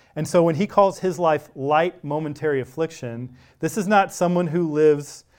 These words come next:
uh, in Beverly Hills in a gated community and plays golf every day, talking about a light momentary affliction. This is someone who's been through things, has experienced things,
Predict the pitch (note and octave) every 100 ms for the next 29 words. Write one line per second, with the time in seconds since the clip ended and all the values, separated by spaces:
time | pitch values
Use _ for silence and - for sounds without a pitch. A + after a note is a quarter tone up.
0 | _ - C#3+ C#3 D3+ C#3+ D3 D3+ D3 C#3+
1 | D3 C#3 B2 - D3 B2+ C#3 C#3+ C3+ -
2 | C#3 C#3 C3 C3 C3+ B2 A#2+ C3 C3+ A#2+
3 | A2 G#2+ G#2+ A2 C3 - A#2 A#2 A2+ G#2
4 | A2+ B2 A2+ A2 A#2+ A#2+ A#2 A2+ A#2+ A#2
5 | - A#2 - - C3+ - _ _ _ _
6 | - C3+ D3 F#3 E3+ D3 C#3 C3 A2 G#2
7 | D3+ D#3 - B2+ G#2+ - G#2 F#2 A2+ -
8 | A#2 A2+ - - - D#3 D3+ A#2+ G2+ -
9 | A#2 G2+ G2 B2+ -